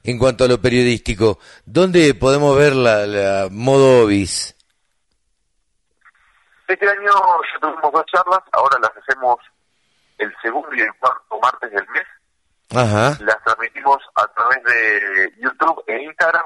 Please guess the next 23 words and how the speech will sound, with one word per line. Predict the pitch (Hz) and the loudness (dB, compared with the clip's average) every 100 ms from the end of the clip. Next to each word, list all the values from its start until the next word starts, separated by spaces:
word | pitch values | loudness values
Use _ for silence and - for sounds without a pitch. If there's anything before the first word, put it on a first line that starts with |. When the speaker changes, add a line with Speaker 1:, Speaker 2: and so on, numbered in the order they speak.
| - | -6
Speaker 2:
como | 113 107 | -4 -4
venimos | 117 127 123 | -4 -12 -12
haciendo, | - 175 185 185 - | -10 -8 -2 -2 -2
e | - | -8
incorporamos | - - 226 - - - - 170 - _ _ | -8 -4 -4 -2 -2 0 0 -2 -4 _ _
Twitch | - - - - _ _ _ _ _ _ | -16 -14 -12 -14 _ _ _ _ _ _
Speaker 1:
Ah, | - | -4
Speaker 2:
como | 165 127 | 0 2
Speaker 1:
mira. | 107 | 2
Speaker 2:
otro | 101 92 | 2 -2
canal. | 87 82 _ _ _ | -4 -8 _ _ _
Speaker 1:
Bien. | - 113 113 104 - _ _ _ _ _ _ _ _ _ _ - | -8 0 0 0 -8 _ _ _ _ _ _ _ _ _ _ -6
Speaker 2:
Y | |
uno | 156 151 _ - 165 156 | -4 -4 _ -8 -2 -2
dice, | 147 151 - | -2 -6 -4
"Twitch, | 208 175 - - | -4 -4 -10 -4
¿por | 202 - | -4 -2
qué?". | 98 - _ _ _ _ _ _ _ _ _ _ _ | -10 -10 _ _ _ _ _ _ _ _ _ _ _
Te | 131 | -12
soy | - 120 | -8 -8
sincero, | 107 139 110 90 - | -8 -4 -2 -2 -4
hoy, | 127 143 - - | -4 -4 -4 -6
anotalo, | 101 - 143 131 147 | -4 0 0 0 -2